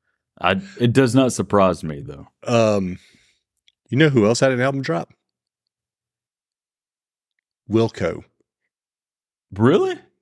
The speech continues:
Speaker 2: Mm-hmm.
Speaker 1: Recently?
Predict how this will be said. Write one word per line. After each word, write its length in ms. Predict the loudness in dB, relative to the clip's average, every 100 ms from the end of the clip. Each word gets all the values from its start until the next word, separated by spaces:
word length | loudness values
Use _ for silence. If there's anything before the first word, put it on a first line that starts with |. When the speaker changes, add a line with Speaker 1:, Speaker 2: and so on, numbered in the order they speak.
| -8
Speaker 2:
Mm-hmm. 360 | -4 -4 -4 -8 _ _ _ _ _ _ _ _ _ _ _ _ _ _ _ _ _ _ _ _ _ _ _ _
Speaker 1:
Recently? 560 | 0 2 2 0 0 -2